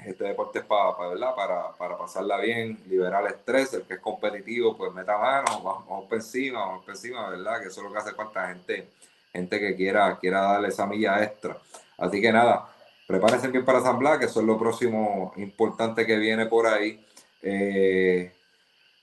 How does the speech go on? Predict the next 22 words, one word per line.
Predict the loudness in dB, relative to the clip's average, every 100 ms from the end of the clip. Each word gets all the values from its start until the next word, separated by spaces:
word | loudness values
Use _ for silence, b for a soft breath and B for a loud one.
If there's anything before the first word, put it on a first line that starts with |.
| -4
tenemos | -2 0 2 4 4 -2 -16 -6
la, | 4 6 6 4
el | 2
Maratón | 2 2 0
de | 0
Nueva | 4 4 6
York, | 6 4 0
son, | -2 -4 -4 -6
eh, | -4
¿verdad? | 0 0 -2
Otro | -4 -8
anuncio, | -8 -14 -10 -8
el | -8
Maratón | -14 -14 -18
de | -10
Nueva | -8 -6 -8
York | -6
a-, | -6 -6 -10
acaba | -8 -6 -2
de | 0
abrir | -2 -4 -2
hoy, | -2 -2